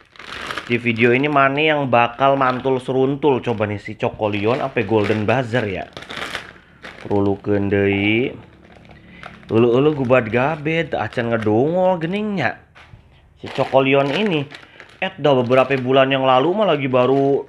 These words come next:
ini nih muncul nih si Cokolion. Mana viral banget dan goib ya. Susah bener nyarinya di mana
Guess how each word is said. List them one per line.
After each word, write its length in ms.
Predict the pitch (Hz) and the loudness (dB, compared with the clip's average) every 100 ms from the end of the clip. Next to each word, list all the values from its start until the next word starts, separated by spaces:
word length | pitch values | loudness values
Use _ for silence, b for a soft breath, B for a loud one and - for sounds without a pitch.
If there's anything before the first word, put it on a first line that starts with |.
| _ | _
ini 240 | 143 175 220 | -6 -2 -2
nih 80 | |
muncul 480 | 220 170 170 170 220 | 0 -2 -2 0 0
nih 160 | 226 233 | 0 -2
si 80 | 202 | -4
Cokolion. 640 | 185 175 185 202 240 240 - b b b b - | -4 0 0 2 2 0 -8 b b b b -4
Mana 160 | 165 180 | -2 -2
viral 480 | 165 185 190 185 165 | -4 2 6 6 6
banget 400 | 165 180 226 233 | 2 2 0 0
dan 240 | 175 165 | 2 2
goib 480 | 127 185 - 240 185 | 2 0 0 -6 -6
ya. 320 | 185 226 226 - | -4 -6 -6 -18
Susah 480 | - 196 - 220 208 | -12 -10 -2 0 2
bener 640 | 190 220 233 247 294 226 | 0 0 0 4 4 4
nyarinya 480 | 170 170 190 185 214 | 2 0 -2 -4 -2
di 80 | 185 | 0
mana 240 | 185 185 | 0 2